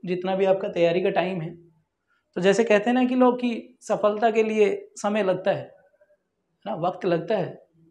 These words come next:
अगर आपको सक्सेस चाहिए तो आप एक काफ़ी वक्त दे चुके होंगे अपनी सक्सेस के लिए, ठीक है? तो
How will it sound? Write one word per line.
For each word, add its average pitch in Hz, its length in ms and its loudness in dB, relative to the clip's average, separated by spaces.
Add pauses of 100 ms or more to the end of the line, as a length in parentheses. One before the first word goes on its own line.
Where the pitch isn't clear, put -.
(120)
अगर 160 200 -4
आपको 165 280 -4 (680)
सक्सेस 202 420 -4
चाहिए 185 320 -2 (880)
तो 208 100 2 (540)
आप 202 220 4
एक 202 300 0
काफ़ी 196 260 2
वक्त 247 300 0
दे 185 280 6
चुके 285 240 2
होंगे 226 360 2 (220)
अपनी 190 260 -4
सक्सेस 196 380 -8
के 180 120 -8
लिए, 143 220 -12 (920)
ठीक 185 180 -4
है? 254 120 -2 (1200)
तो - 400 -6